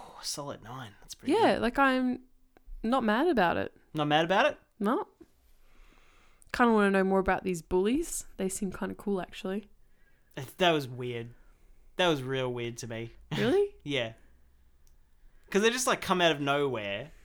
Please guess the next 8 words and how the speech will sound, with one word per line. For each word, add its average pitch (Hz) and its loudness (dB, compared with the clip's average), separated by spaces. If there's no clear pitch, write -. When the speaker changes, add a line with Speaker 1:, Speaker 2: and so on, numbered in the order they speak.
Speaker 2:
And 196 -2
they 180 0
disappear. 185 -6
Speaker 1:
And 147 -2
then 147 -2
they're 143 -2
just 135 -6
like, 139 -2